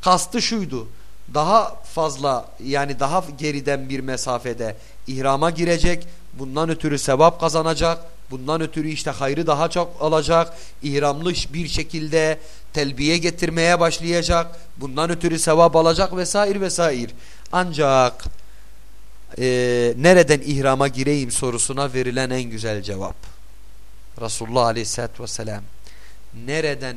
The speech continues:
ihrama girdiyse sen de oradan gir. Çünkü ölçü odur, yeri belirleyen odur, mikatı belirleyen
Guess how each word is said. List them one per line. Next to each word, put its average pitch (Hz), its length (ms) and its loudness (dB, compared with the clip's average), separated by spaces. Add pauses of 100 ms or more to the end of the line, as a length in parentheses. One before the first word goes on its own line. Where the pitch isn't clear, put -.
(120)
ihrama 123 440 -6
girdiyse 127 760 -8 (380)
sen 113 400 -6
de 107 60 -4
oradan 104 400 -6
gir. - 440 -10 (640)
Çünkü - 540 -6
ölçü 123 440 -4
odur, 139 320 -6 (600)
yeri 131 340 -4
belirleyen 127 640 -4
odur, 135 320 -4 (500)
mikatı 120 580 -4
belirleyen 123 560 -2